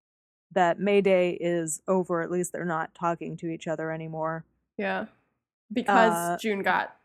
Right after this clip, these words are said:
Speaker 2: caught, right? That's
Speaker 1: Yeah, I think
Speaker 2: Mm.
Speaker 1: so. Uh, because I think she's trying to figure out, like, what to do <laughs> with the letters.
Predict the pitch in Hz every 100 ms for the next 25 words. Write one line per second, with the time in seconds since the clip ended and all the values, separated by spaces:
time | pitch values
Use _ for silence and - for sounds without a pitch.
0 | _ - - 185 - - 175 196 233 185
1 | 180 - - - 233 240 202 - 196 -
2 | 214 214 - 180 - 190 - _ _ _
3 | _ _ - 220 196 180 175 - _ _
4 | _ _ - 240 233 233 - 214 - 381
5 | 403 330 - 247 233 233 190 220 202 196
6 | 202 190 185 175 190 190 190 190 - 226
7 | 190 196 190 185 202 -